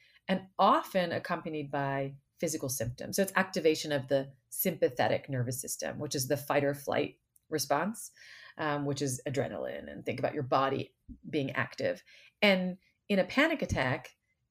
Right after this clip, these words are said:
it can often feel so physical, right? So you might have palpitations or increased heart rate. You might have nausea, maybe vomiting in some cases, sweaty palms, sensation of feeling cold, hot, perhaps a fear of dying or an irrational fear.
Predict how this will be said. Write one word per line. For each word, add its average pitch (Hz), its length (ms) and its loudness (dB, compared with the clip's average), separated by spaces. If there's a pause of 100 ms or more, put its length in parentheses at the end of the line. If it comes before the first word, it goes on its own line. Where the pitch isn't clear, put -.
it 202 160 4
can 185 120 0
often 170 320 2
feel 143 220 0
so 135 200 0
physical, 131 600 -4 (160)
right? - 180 -6
So - 100 -4
you 135 60 -2
might 131 200 -4
have 120 360 -6 (460)
palpitations - 720 0
or - 60 -6
increased 143 440 -4
heart 135 280 -4
rate. - 360 -6 (420)
You - 80 -6
might 143 140 0
have 143 140 0
nausea, 151 720 0 (480)
maybe 151 320 0
vomiting 131 460 0
in 123 120 -4
some - 180 -6
cases, - 560 -4
sweaty 165 300 2
palms, 104 540 -6
sensation 151 420 -2
of 139 80 -6
feeling 143 300 -4
cold, 131 420 -2
hot, 139 360 -4 (280)
perhaps 170 300 2
a 160 40 -4
fear 147 300 2
of 135 80 2
dying 123 460 2
or 117 100 0
an 127 80 -4
irrational 131 500 -2 (140)
fear. - 420 -6